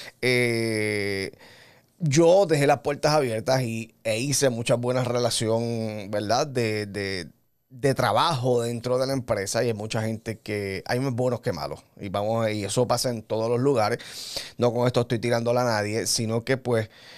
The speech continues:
eh, y te-, he tenido una buena relación con muchos de ellos. Eh, pero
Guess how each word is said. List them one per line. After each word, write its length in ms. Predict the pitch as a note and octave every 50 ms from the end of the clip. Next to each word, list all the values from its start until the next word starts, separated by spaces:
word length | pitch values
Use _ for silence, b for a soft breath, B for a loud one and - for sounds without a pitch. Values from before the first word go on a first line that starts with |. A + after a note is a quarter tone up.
| B B
eh, 320 | B - A2 G#2+ G#2 G#2 G2+
y 120 | - B2+ A#2
te-, 260 | - A#2+ A#2 A#2 A2+ -
he 100 | - A#2+
tenido 320 | - C3 C3+ C#3 C3+ B2+
una 140 | A#2+ B2 A#2
buena 220 | A#2 A#2+ A#2+ A#2+ A#2
relación 440 | A#2 A2+ A2+ A2 A2 - A#2+ A#2+
con 160 | A2+ A#2 G#2+ F#2+
muchos 420 | G2+ A#2+ B2 B2+ - - G#2 G2
de 160 | D#2+ D#2 D2
ellos. 180 | D#2 D2+ D2 D2 _ _ _ _ _ _ _ _ _ _ _ _ - - -
Eh, 160 | D3+ D3 D3
pero 560 | - - F3+ F3 F3 F3 F3 E3+ F3 F3 -